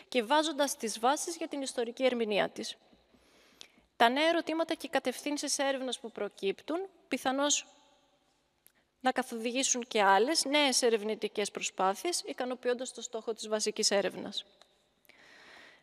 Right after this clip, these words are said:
Κλείνοντας, λοιπόν, στη διάρκεια των τριάντα ετών της περίοδου αναφοράς εξετάστηκε μία κρίση, η ραγδαία πληθυσμιακή αύξηση του λεκανοπεδίου τη δεκαετία του εξήντα,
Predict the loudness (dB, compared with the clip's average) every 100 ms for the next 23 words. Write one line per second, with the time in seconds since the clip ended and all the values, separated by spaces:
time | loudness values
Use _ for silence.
0 | _ 2 4 4 4 2 0 0 0 0
1 | -2 2 2 2 0 2 2 4 4 2
2 | 2 0 2 -2 -2 0 2 2 -2 -4
3 | 2 2 2 -2 -4 -2 -4 -6 -6 -4
4 | -2 -2 -4 -6 -4 -2 0 0 -2 -6
5 | 0 6 6 6 4 4 2 -6 -6 -6
6 | -4 -4 -2 -2 -2 -2 -6 -2 -4 -2
7 | -4 -2 -2 -2 -6 -10 -8 -4 -6 -6
8 | -10 -8 -8 -8